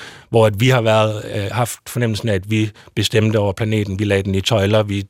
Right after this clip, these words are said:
tog for dens ressourcer uden at lægge et offer, og så videre, så videre, så videre. Vi var i, i, vi, vi havde overtaget handlingsrummet på en måde på planeten, og, og nu er det som om, at planeten er i gang med at overtage handlingsrummet,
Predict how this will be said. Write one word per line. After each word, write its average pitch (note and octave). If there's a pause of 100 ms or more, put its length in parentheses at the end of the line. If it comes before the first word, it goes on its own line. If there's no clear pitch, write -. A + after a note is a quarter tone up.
tog A#2
for G#2+
dens G2
ressourcer G#2+
uden G#2
at G#2
lægge G#2
et G#2
offer, G2
og G2
så A#2+
videre, A#2
så A#2
videre, G#2+
så G#2+
videre. A#2 (400)
Vi A2+
var A2+
i, G2+
i, G#2+
vi, A2+
vi A#2+
havde A2+
overtaget B2+
handlingsrummet C#3
på A2
en G2
måde G2
på G#2+
planeten, G2+
og, F#2+
og G#2
nu A#2
er A2+
det A#2+ (260)
som A#2
om, G#2+
at F#2+ (100)
planeten A#2+
er F#2+
i F#2+
gang G#2
med G2
at G2
overtage F#2+
handlingsrummet, G2